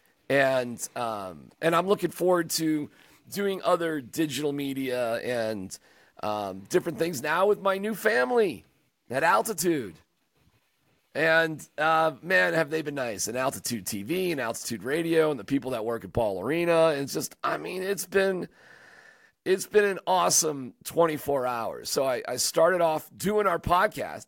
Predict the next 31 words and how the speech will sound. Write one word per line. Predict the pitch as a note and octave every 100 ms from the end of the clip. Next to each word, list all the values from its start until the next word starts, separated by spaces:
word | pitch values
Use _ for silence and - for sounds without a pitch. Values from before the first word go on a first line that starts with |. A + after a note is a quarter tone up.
| -
I | C#3
did | A#2+ F#3+ G3+
that | G3 G#3+ E3 E3 -
before | E3+ - A3+ A#3 A#3+
the | A#3
announcement. | G3 G#3 G#3+ - - - _ _ _ _
So | - C#3+
I |
couldn't | C#3 G#3 A3 G#3
really | G3 F3+ D3
share | - D#3+ D#3
it | D3+ -
yesterday. | C3 B2+ - F#2 D#2 C#2 - _ _ _ _
But | A#2
then | A#2+ F3
I | F3+
went | E3+ E3
in | D#3
with, | D3 A#2
um, | C3+ B2+ A#2+ G#2+ F#2 - -
uh, | A2
Brett, | G#2+ D3+ D#3 E3+ - - _ _ _ _ _ _
who | - D3+
is | C#3 A2+
terrific, | D#3 D#3 B2+ - C3 - _ _ _ _ _
and | D3 D3+ C#3
Mark | D3 E3 -
Mosier | D3+ C#3+ B2 C#3 C3+
and | A#2+ B2+ A#2
Vic | B2 C#3
Lombardi, | D3 C3+ C3+ B2+ B2 B2 A#2